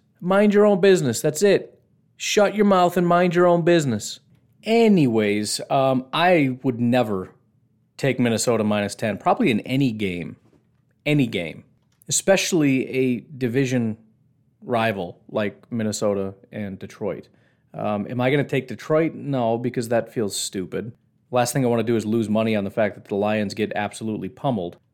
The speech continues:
Um, I may revisit this as, if Dalvin is out, but it just, I think that's insane. And if I had to pick one, I would pick Detroit. Ten points is, is way too much. But yeah, I, I think the Vikings probably win the game.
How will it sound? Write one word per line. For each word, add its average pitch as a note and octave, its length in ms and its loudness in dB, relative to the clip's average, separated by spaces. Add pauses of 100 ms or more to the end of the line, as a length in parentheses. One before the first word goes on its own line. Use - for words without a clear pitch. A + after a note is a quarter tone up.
Um, G2 440 -4
I A#2 80 -4
may B2+ 180 4
revisit A#2 460 0
this G#2+ 220 -4
as, F#2+ 180 -10
if - 180 -10
Dalvin G#2 380 -2
is F#2 100 -10
out, G#2+ 380 -4
but F#2 220 -6 (120)
it F2+ 200 -20
just, - 300 -10
I B2 100 -8
think C3 180 -4
that's A2 220 -2
insane. G#2 420 -4
And G2+ 100 -6
if - 80 -8
I G#2 80 -2
had A2 180 -4
to G#2+ 60 -10
pick - 220 -8
one, G2 100 -6
I F#2+ 60 -4
would F#2 140 -8
pick G2+ 160 -10
Detroit. F#2 440 -10
Ten C#3 220 -6
points G2 360 -8
is, - 280 -14
is - 260 -20
way G#2 380 -6
too - 180 -16
much. A#1+ 340 -20 (360)
But D#3 120 6
yeah, B2+ 160 4
I, G#2 240 0
I G#2+ 40 -2
think G#2 180 -6
the G2+ 60 -10
Vikings F#2 360 -8
probably F#2 240 -8
win F#2 180 -14
the F#2 60 -18
game. F#2+ 280 -14